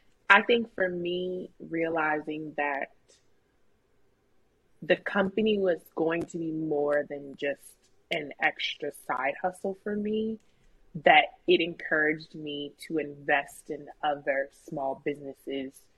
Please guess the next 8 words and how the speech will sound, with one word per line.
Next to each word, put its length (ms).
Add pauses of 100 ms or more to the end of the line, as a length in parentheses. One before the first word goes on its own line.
(420)
to 680 (360)
help 460 (1080)
me 280
in 80
the 80
areas 440
where 340
I'm 160